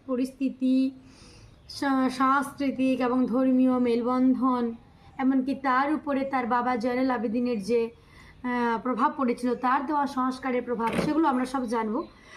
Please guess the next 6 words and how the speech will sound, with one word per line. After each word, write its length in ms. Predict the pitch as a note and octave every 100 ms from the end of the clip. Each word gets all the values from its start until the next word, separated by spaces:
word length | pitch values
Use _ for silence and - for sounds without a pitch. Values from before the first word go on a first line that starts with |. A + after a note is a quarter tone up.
| -
মূলত 300 | C4+ E4+ F#4
এই 420 | G#4 F4+ D#4+ D4 - - -
স্ট্রং 420 | - - C#4+ D#4 F#4+
রুটস 240 | G4 -
প্রবন্ধটি 540 | D4+ C4+ C#4+ C#4 C#4+
আমরা 360 | C#4 A#3+ A3